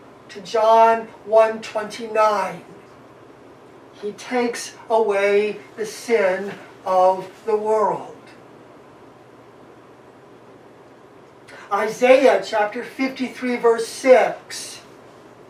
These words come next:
"We have turned every one to our own way."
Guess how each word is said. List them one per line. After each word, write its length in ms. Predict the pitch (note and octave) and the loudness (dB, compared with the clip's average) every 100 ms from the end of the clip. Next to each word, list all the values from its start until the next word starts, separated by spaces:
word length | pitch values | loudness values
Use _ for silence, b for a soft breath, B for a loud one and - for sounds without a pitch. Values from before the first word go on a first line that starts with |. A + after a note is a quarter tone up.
| - - - B B - | -20 -20 -20 B B -8
"We 140 | A#3+ | 0
have 220 | B3 A#3+ | 2 2
turned 540 | - - D4+ D#4 C#4 G#3+ | -4 -2 4 4 4 0
every 520 | A#3 C4 D4 D4 D4+ | 2 4 4 2 -2
one 380 | B3 B3+ C4 B3 | 0 2 2 0
to 120 | - | -2
our 200 | B3+ A#3 | 0 0
own 460 | A#3+ A#3+ B3+ B3+ G#3+ | 0 0 2 0 0
way." 600 | A#3 A#3 F#3+ - - | 0 0 -2 -6 -16